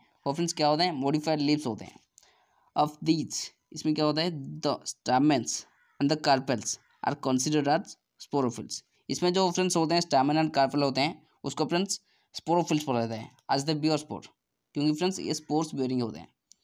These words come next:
नेक्स्ट फ्रेंड्स नंबर एफ, that is foliage leaves। ये क्या होते हैं, ये फ्रेंड्स नॉर्मल लीव्स होते हैं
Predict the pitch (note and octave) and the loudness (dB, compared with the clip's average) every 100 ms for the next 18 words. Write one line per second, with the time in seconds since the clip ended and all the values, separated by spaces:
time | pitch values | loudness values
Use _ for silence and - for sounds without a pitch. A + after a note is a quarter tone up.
0 | _ - C3 B2+ D#3+ F#3+ - - _ _ | _ -8 -6 -2 -2 -2 -8 -14 _ _
1 | _ _ _ _ _ _ - C3 D3 - | _ _ _ _ _ _ -2 0 0 0
2 | C3 D3+ - - _ - B2 D3 D3+ - | -4 -4 -16 -20 _ -6 -2 -2 -4 -10
3 | - _ _ _ _ _ C#3+ D#3+ E3+ D3 | -14 _ _ _ _ _ 2 4 2 0
4 | G2 D2+ - - _ - D3 D3+ D#3 D3+ | -4 -6 -16 -20 _ -8 -4 2 2 2
5 | D#3+ - - _ - - E3+ D3+ C3 C3 | 0 -6 -14 _ -8 -2 -2 0 0 4
6 | D3+ D3+ C#3 C3+ B2 F#2 G2 | 6 4 4 0 -4 -6 -10